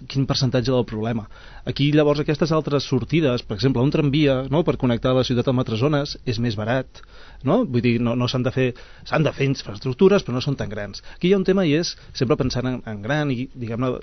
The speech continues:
jo, per culpa de la meva formació com a matemàtic, els sistemes tendeixen a aprofitar tots els recursos i els envaeixen. Aleshores, si posem més carreteres, s'ompliran de cotxes, totes, perquè a la gent li serà més fàcil, perquè el missatge és, «Sí, sí,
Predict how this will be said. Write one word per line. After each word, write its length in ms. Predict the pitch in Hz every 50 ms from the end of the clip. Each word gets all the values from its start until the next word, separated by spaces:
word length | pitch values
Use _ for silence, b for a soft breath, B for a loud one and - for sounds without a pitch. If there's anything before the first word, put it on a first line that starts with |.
| -
jo, 140 | 123 120 120 - - - -
per 140 | 135 113 -
culpa 160 | 135 120 139
de 60 | 135
la 80 | 131 131
meva 100 | 131 123
formació 320 | - 131 123 120 - -
com 80 | - 127
a 80 | 120
matemàtic, 480 | 127 123 120 123 131 131 - 135 131 135
els 160 | 117 - -
sistemes 540 | 117 - - 151 147 143 127 170 180 - - B B B B B
tendeixen 320 | - 131 120 123 117 - 156
a 80 | 139
aprofitar 240 | 131 - 131 117 120
tots 160 | - 110 123
els 80 | 120 101
recursos 400 | 110 - - 131 120 - 147 135
i 40 | 139
els 80 | 113 107
envaeixen. 480 | 113 113 98 98 101 101 - - 98 - B B B B B B
Aleshores, 480 | - 107 104 110 117 123 139 135 - B B
si 160 | - - 123
posem 160 | 117 127 143 143
més 160 | 139 127 -
carreteres, 400 | - 120 120 - 131 127 131 -
s'ompliran 400 | - 135 117 120 110 117 117 120
de 80 | 127
cotxes, 380 | - 156 151 - 120 104 - -
totes, 240 | - 170 - 131 -
perquè 160 | - 135 131
a 80 | 151 147
la 60 | 131 160
gent 80 | 156
li 80 | 160 147
serà 160 | - 147 143
més 240 | 151 156 143 - -
fàcil, 300 | 180 185 - 127 - -
perquè 160 | - 143 131
el 120 | 135 123 131
missatge 400 | 139 - 151 165 156 151 185 175
és, 200 | 165 139 - - B B B B B B
«Sí, 180 | - - 147 - -
sí, 220 | 196 185 151 -